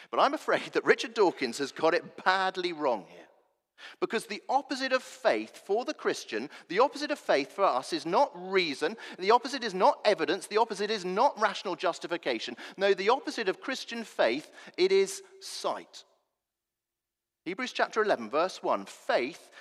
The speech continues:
is assurance about what we do not see." So Christian faith, it is not some sort of random, blind leap of faith into the dark. No, it's not. No, Christian faith is belief in something that we cannot see, God, yet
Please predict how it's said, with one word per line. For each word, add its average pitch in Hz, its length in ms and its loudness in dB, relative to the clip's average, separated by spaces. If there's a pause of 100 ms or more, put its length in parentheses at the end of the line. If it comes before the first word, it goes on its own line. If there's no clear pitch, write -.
(120)
is 139 160 -4
assurance 135 840 -4
about 156 380 -2
what 147 320 -6
we 180 200 -8
do 160 340 -8
not 135 360 -6
see." 107 640 -12 (800)
So - 140 0
Christian 285 420 -4
faith, 202 300 2
it 196 80 -2
is 175 100 2
not 226 180 2
some 277 200 2
sort 247 120 -2
of 226 120 6
random, 214 560 4
blind 214 480 2
leap 226 240 -2
of 226 100 -2
faith 220 300 0
into 208 160 -6
the 196 80 -4
dark. 165 260 4
No, 220 160 -4
it's 254 180 -8
not. 233 320 -6 (920)
No, 202 100 0
Christian 285 440 -4
faith 180 260 4
is 190 140 -6
belief 233 540 -2
in 190 140 -6
something 143 540 -2 (220)
that 185 160 4
we 214 100 -2
cannot 262 480 -2
see, 165 380 -4
God, 196 440 0 (1300)
yet 170 720 -2